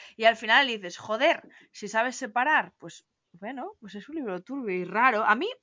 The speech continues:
sobre todo, me gustó porque me sorprendió, porque, porque ahora mismo ya llega un punto en el que has leído tanto que es como, "Vale, pues, cu-, ¿dónde está el elemento sorpresa? Pues no existe, pues aquí es un violador". Bueno, pues oye, chica,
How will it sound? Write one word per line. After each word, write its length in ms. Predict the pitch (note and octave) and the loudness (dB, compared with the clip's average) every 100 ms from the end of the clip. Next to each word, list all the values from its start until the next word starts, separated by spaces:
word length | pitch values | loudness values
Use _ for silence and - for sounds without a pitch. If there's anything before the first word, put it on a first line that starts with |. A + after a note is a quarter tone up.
| _ C#4 | _ -14
sobre 220 | - B3 | -8 -6
todo, 160 | B3 G#4+ | -4 -6
me 80 | E4+ | -6
gustó 240 | A#3+ - - | -6 -8 -8
porque 200 | F#4 C4 | -8 -10
me 80 | |
sorprendió, 720 | G3+ F#3 F3 D#3+ D#3 E3+ D3+ - _ _ _ _ _ _ | -10 -12 -12 -12 -8 -6 -8 -10 _ _ _ _ _ _
porque, 320 | G3+ F#3+ F#3 | -6 -4 -6
porque 260 | F#3 G3 G3 | -4 -4 0
ahora 160 | G#3 | 0
mismo 280 | C4 C#4 C#4+ | -2 -6 -8
ya 260 | B3+ B3 C4+ | -6 -6 -6
llega 180 | G#3 G#3+ | -6 -8
un 80 | A#3 | -8
punto 200 | B3+ C4+ | -10 -10
en 60 | D4 | -8
el 140 | G3 | -8
que 100 | F#3 | -8
has 100 | G3 | -8
leído 280 | A#3+ B3 A#3 | -6 -4 -4
tanto 320 | A#3 A#3+ E4 | -6 -6 -8
que 80 | B3+ | -8
es 100 | G#3+ | -12
como, 300 | - F#3 E3+ | -10 -8 -6
"Vale, 260 | F#3 F#3 D#3+ | -4 -4 -6
pues, 300 | E3+ - - - | -12 -18 -20 -16
cu-, 140 | G3+ | -10
¿dónde 240 | G#3+ A3+ | -8 -8
está 420 | C4+ C#4 C4+ C#4+ G#3+ | -6 -2 0 0 -2
el 140 | G3+ | -4
elemento 420 | F#3+ F#3+ G#3+ A#3 | -4 -6 -8 -10
sorpresa? 600 | - G#3 - E3+ D#3+ B2+ | -12 -12 -12 -12 -12 -16
Pues 180 | A#2+ F3+ | -14 -12
no 80 | G#3 | -10
existe, 480 | G3+ - A#2+ - F#3+ | -12 -14 -18 -20 -20
pues 160 | F3+ F3+ | -16 -16
aquí 280 | F3+ C#4 A#3+ | -14 -12 -12
es 140 | - | -12
un 160 | E3+ D3+ | -16 -14
violador". 440 | B2+ D2+ D2 - _ | -14 -16 -18 -20 _
Bueno, 180 | A3 - _ | -20 -20 _
pues 180 | _ - | _ -20
oye, 200 | - - E3+ - | -20 -20 -20 -20
chica, 260 | - - | -20 -20